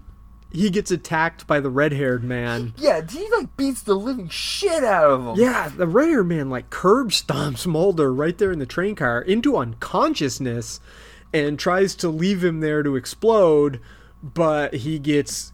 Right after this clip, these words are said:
Speaker 1: killed. And he get, the red-haired man gets shot. And X enters the car and looks in at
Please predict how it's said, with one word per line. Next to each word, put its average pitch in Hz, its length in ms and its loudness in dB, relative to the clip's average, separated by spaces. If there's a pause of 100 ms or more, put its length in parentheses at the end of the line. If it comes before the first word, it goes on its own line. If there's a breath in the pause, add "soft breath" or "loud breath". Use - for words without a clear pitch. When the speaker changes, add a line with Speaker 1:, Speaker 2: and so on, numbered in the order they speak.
(100)
Speaker 1:
killed. 113 580 0 (400)
And 131 560 -2
he 147 140 -6
get, 151 260 -2
the 143 80 -4
red-haired 143 320 0
man 131 200 -2
gets 127 140 -4
shot. - 400 -6 (240)
And 135 320 -4 (200)
X - 520 -6 (400)
enters 139 720 -2 (800)
the 127 80 -12
car 123 580 0 (760 soft breath)
and 127 420 -2
looks 151 320 0
in 143 460 -2 (600 soft breath)
at 127 480 -4